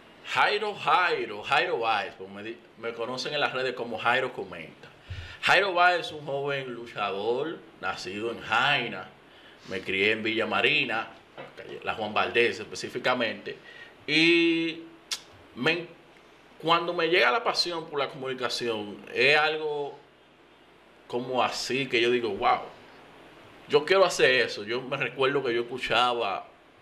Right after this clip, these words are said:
un locutor, Brea Frank, que fue básicamente mi inspiración, siempre lo he escuchado. Luego ya cuando comienzan esto el formato de hacer los videos, debo decirlo, y una persona también que me inspiró a hacer videos fue Santiago Matías.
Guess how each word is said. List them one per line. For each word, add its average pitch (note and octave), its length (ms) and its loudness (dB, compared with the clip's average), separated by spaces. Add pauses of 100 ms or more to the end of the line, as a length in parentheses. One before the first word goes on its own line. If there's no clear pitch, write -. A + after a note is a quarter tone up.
(540)
un B2+ 140 0
locutor, C3 540 4
Brea C3 240 4
Frank, A2+ 320 -6 (1040)
que E2+ 80 -18
fue - 180 -8
básicamente A2+ 580 -2
mi A2 60 -10
inspiración, A#2 560 -2
siempre G2+ 260 -6
lo A2+ 60 -4
he - 20 -8
escuchado. G#2 500 0 (680)
Luego D#3+ 400 4
ya F3+ 220 2
cuando D3 260 -8
comienzan D3+ 460 -4
esto D#3 180 -2
el C#3 60 0
formato C3+ 580 0
de A#2+ 160 -4
hacer B2+ 300 -4
los C#3+ 180 -4
videos, B2+ 380 2 (480)
debo B2 260 4
decirlo, B2 640 2
y A2 720 -2 (920)
una B2+ 180 2
persona C#3 400 -2
también B2+ 320 -2
que B2+ 100 -4
me A#2+ 120 -2
inspiró B2 680 2
a A2 100 0
hacer C3 240 2
videos C3 520 4
fue A2+ 240 2
Santiago B2 380 0
Matías. B2 420 -2